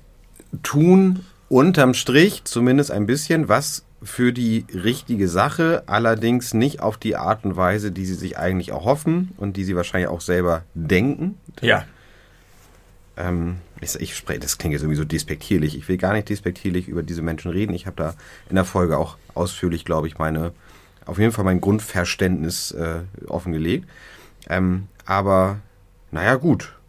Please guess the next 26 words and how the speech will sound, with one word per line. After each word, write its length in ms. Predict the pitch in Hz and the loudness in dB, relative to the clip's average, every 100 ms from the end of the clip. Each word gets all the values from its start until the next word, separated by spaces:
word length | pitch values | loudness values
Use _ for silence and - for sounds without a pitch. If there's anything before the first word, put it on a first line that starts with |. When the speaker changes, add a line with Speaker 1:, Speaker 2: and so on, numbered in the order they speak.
| - - - | -20 -20 -6
Speaker 1:
Hätte 180 | 110 147 | 2 6
man 140 | 151 | 6
drauf 180 | 123 123 | 6 2
kommen 260 | - 131 151 | 2 4 4
können. 240 | 90 78 | 2 0
Ist 120 | 73 | 0
ja 100 | - 78 | 0 0
irgendwie 260 | 107 117 | 2 2
ein 60 | 101 | 2
ganz 280 | 98 123 104 | 2 0 0
normaler, 600 | 98 98 120 120 107 113 - - _ - | 2 4 6 6 4 2 -8 -20 _ -2
äh, 300 | 95 98 95 98 - - | 4 4 4 -2 -14 -8
menschlicher 640 | 90 87 110 - 117 107 82 | -2 2 2 0 -2 0 2
Impuls, 800 | 92 - 123 135 123 - - - | 0 2 4 6 4 0 -10 -8
äh, 320 | 98 98 95 - - | -2 0 -2 -4 -10
auch 240 | - 95 - | -4 -4 -2
abstumpfen 800 | - - - - - 101 92 90 | -4 -4 -12 -2 2 2 2 -4
zu 100 | - | -4
können 240 | - 95 95 | -2 0 2
in 80 | |
die 120 | 95 - | 0 -2
eine 260 | 92 101 | -2 0
oder 240 | 87 85 92 | 0 0 -2
andere 320 | 98 87 90 | -2 0 0
Richtung. 320 | 120 - 101 | -2 0 0
Speaker 2:
Ja. 180 | 117 | 0